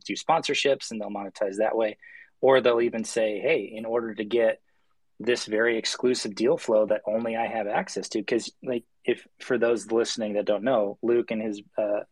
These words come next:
Gundy, Gunderson brothers are kind of the people here in Utah who are in every room and who know all the players and who are in, connected to all the businesses that are, you know, growing quickly and are raising money and doing, like,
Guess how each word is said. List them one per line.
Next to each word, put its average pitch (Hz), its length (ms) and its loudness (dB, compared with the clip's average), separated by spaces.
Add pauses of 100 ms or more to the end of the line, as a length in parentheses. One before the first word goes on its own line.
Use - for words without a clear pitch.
(300)
Gundy, 113 680 4
Gunderson 117 500 0
brothers 107 540 4
are 107 260 -4 (100)
kind 156 180 0
of 113 180 0
the 113 120 4
people 120 420 -2
here 110 200 -2
in 101 80 -4
Utah 104 440 0 (600)
who 131 120 4
are 127 100 6
in 113 160 0
every 113 340 0
room 104 540 -2
and 104 120 -8
who 110 100 -6
know 110 200 2
all 117 220 6
the 117 60 2
players 107 520 0
and 101 140 -6
who 104 80 -4
are 110 140 0
in, 107 140 -6 (120)
connected 120 420 0
to 120 80 4
all 113 140 6
the 107 80 -6
businesses 107 560 -6
that 107 140 0
are, 104 180 0 (460)
you 110 80 -2
know, 104 80 2
growing 120 360 4
quickly 160 440 2
and 107 120 -2
are 92 100 -6
raising 127 400 0
money 135 340 -2
and 104 140 -6
doing, 110 320 -4
like, 95 260 -14